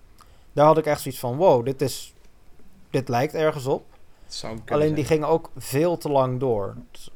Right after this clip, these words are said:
Speaker 1: zeg maar, halverwege begon, begon ik een soort van in te kakken. Maar dat eerste, eerste gedeelte was echt best wel goed.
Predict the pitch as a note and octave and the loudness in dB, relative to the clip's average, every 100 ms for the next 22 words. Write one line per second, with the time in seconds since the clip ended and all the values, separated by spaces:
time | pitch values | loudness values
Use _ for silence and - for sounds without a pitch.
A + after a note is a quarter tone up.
0 | - A#2+ C#3 C3+ B2+ D#3+ D3 C3+ C#3 F3 | -18 -12 -4 2 6 6 4 0 2 2
1 | D3+ D3 C#3 - - - A#2+ A#2 D#3 D3+ | 2 0 0 -8 -20 -12 -6 0 0 -2
2 | C3 C3 C#3 D3+ B2+ D3+ C#3 - C#3 C3+ | -6 -2 -2 -2 -2 -4 -4 -8 -8 -8
3 | A#2+ A2+ G#2 A#2+ A3 - - - - - | -6 -4 -4 -6 -8 -10 -12 -10 -10 -14
4 | - B2+ C3 C#3+ E3 - E3+ D3+ E3 F3 | -4 0 2 2 -2 0 0 2 0 -6
5 | - D3 C#3 C3 B2 C3 C3 C3+ - A#2+ | -4 0 0 0 -2 -2 -4 -6 -4 -4
6 | C#3 - | -4 -6